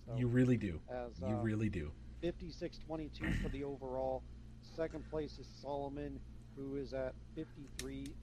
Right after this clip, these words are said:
Speaker 1: thirty-nine.
Speaker 2: Okay. Um,
Speaker 1: All right, so the Yellowwood five hundred over at Talladega, we said it was a rain-shortened race. Bubba Wallace was in the lead at the right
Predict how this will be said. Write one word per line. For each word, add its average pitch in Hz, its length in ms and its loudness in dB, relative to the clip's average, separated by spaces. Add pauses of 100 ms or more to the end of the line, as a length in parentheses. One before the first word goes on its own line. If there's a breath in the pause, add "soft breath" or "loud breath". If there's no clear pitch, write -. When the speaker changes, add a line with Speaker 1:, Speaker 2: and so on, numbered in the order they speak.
(140)
Speaker 1:
thirty-nine. 120 1300 -6 (1300 loud breath)
Speaker 2:
Okay. - 240 12 (580 loud breath)
Um, 131 380 12
Speaker 1:
All 147 100 4
right, 143 240 0
so 165 200 0
the 147 100 -6
Yellowwood 180 480 0 (120)
five 175 260 2
hundred 170 280 -2
over 151 260 -2
at 156 80 -2 (120)
Talladega, 151 540 -2
we 156 180 -6
said 143 200 -8
it 151 60 -6
was 143 140 -6
a 139 60 -4
rain-shortened 147 640 -6
race. 147 300 -6 (560 loud breath)
Bubba 151 160 4 (100)
Wallace 156 560 2
was 139 380 -2 (140)
in 156 220 -4
the 147 80 -2
lead 156 500 -4
at 139 180 -2
the 147 60 -4
right 147 260 0